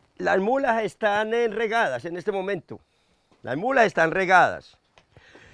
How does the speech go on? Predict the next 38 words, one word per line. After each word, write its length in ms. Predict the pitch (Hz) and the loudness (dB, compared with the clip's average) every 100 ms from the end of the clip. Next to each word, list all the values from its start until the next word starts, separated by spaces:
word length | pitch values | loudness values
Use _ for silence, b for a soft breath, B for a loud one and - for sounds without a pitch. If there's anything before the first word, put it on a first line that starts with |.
| b | b
En 180 | 147 180 | -4 0
este 280 | 208 - 240 | 2 6 4
punto, 540 | - 262 214 247 180 - b b b _ | 6 2 6 4 4 -2 b b b _
se 300 | - 170 185 | 0 2 4
me 160 | 190 | 6
hace 340 | 190 196 208 240 | 8 6 6 6
la, 200 | 214 - - | 4 2 -2
la 300 | 180 165 160 | 2 4 6
loca. 500 | 185 240 - 120 82 _ _ - b b b b _ | 8 8 8 0 -4 _ _ -20 b b b b _
En 260 | 185 190 214 | -2 0 2
este 340 | 214 247 254 | 2 2 4
medio, 600 | 254 277 269 269 254 - | 6 8 6 6 2 2
se 220 | - 175 | 0 0
me 160 | 180 196 | 2 4
hace 220 | 190 208 | 4 2
el 80 | 220 | 0
muleto. 580 | 196 190 240 - - - _ b b b _ | 2 4 4 2 -8 -16 _ b b b _
El 200 | 175 175 | 0 0
moro 380 | 180 247 269 254 | 6 8 10 8
se 160 | 175 185 | 4 0
me 140 | 180 | -2
queda 280 | - 196 226 | 0 2 4
allá 240 | 226 254 | 4 4
y 40 | 226 | 4
la 180 | 196 190 | 2 2
mela-, 400 | 185 196 247 - | 2 8 8 6
y 160 | 175 180 | 0 4
la 120 | 180 | 4
medalla 460 | 180 202 262 233 196 | 4 6 6 4 -2
se 140 | 185 | -2
me 120 | 170 | -4
queda 280 | - 247 233 | 0 2 2
en 100 | 180 | 0
ese 240 | 180 196 202 | -2 -4 -2
lado. 240 | 185 139 | 0 -2
Y 160 | 156 165 | -2 -4
están 320 | 156 180 185 | -4 -4 -4
revueltas. 600 | 233 226 254 208 202 | -4 0 -2 -2 -10